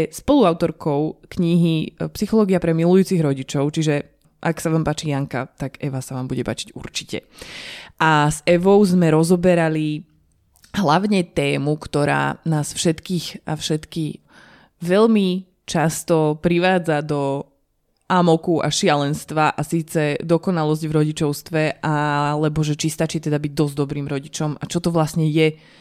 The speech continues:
byť dosť dobrý rodič. A myslím, že si tam nájde každý, kto má občas takéto myšlienky, niečo pre seba.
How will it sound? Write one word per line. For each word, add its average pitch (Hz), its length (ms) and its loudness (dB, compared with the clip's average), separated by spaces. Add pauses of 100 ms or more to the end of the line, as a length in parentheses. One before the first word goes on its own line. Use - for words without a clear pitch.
(360)
byť 170 160 -2
dosť 160 180 4
dobrý 160 220 2
rodič. 151 480 -2
A 156 240 -2 (800)
myslím, 262 400 4
že 185 400 4
si 196 160 -4
tam 180 240 0
nájde 170 880 2
každý, 190 560 2
kto 165 160 -2
má 151 560 -4 (560)
občas 165 320 -4
takéto 170 260 -4
myšlienky, 156 640 -4
niečo 156 420 -2
pre 139 300 -4
seba. 139 480 -2